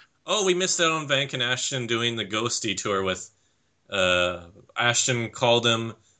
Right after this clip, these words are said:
a beautiful ghost, and then Vank said he always wanted to be a beautiful something. And if he were going with the theme of the season,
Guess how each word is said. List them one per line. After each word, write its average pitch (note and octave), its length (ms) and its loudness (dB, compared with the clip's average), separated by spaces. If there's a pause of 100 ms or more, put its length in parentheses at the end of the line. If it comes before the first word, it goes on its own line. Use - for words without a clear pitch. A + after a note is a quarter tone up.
(160)
a - 100 -2
beautiful A2+ 480 2
ghost, G2+ 680 2 (180)
and G2 200 -2
then G2 140 0
Vank G#2 280 4
said G#2 300 4
he A2 160 -2
always G#2+ 460 2
wanted G#2+ 280 0
to - 100 0
be G2+ 440 0
a G2 80 -2
beautiful G2 420 0
something. F2+ 520 -4 (1000)
And A2+ 360 4
if A2+ 160 2
he C3+ 160 4
were C3 200 4
going C3 300 4
with B2 120 -2
the A#2 60 -4
theme C3 260 0
of A2 60 0
the G2+ 60 4
season, A#2+ 680 4